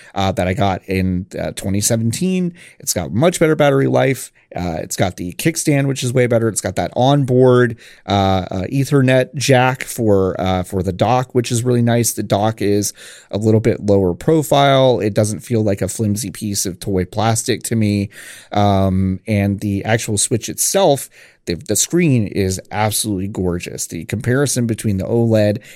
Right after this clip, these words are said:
and the launch Switch in terms of the screen, there almost is no comparison. So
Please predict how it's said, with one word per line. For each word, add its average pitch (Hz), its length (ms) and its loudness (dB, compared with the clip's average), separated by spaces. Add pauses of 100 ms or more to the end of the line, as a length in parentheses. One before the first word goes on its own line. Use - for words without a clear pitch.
and 82 120 -6
the 90 60 -2
launch 98 300 2
Switch - 340 -4
in 98 80 -8
terms 98 320 -4
of - 60 -16
the 87 80 -10
screen, 131 480 0
there 87 300 -8
almost 98 380 -2
is 95 200 -6
no 80 120 -6
comparison. - 720 -8
So 90 300 -4